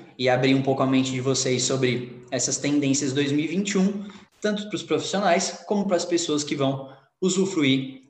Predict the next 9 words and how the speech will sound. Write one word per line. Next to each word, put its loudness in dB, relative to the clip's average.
de -4
todo 0
esse -2
benefício -2
que -4
o 4
exercício -2
nos -4
traz. -12